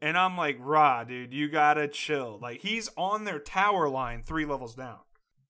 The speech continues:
The Ra's oh and four, comes back to lane. I'm sitting there with a wave on our tower line. Just,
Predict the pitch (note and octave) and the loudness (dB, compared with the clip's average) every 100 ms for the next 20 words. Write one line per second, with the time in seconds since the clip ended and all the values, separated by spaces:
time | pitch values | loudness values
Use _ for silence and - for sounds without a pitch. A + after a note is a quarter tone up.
0 | - C#3+ D#3 F3 E3+ E3+ F3 E3+ - E3+ | -4 4 8 8 6 2 2 0 -4 0
1 | E3+ E3 - _ _ _ _ - F3+ G3 | 0 0 -6 _ _ _ _ -6 -4 -4
2 | F#3+ E3+ E3+ E3+ E3+ D#3 D3+ B2+ B2 C#3 | -4 0 0 -2 -6 -6 -4 -4 -6 -6
3 | - F3+ F3 E3 E3 D#3 D3+ - C#3+ C#3+ | -4 -4 -6 -2 0 0 -2 -4 -4 -4
4 | B2+ C3 F3 G#3 F#3 D3 D3 F3+ F#3+ - | -4 -4 -2 -4 -4 -4 -2 -2 -4 -2
5 | F3+ E3+ C#3 A#2 A2+ A2 A2+ A2 _ _ | 0 2 -2 -2 -6 -6 -10 -18 _ _
6 | _ C#3 C#3+ C#3+ | _ -10 -6 -4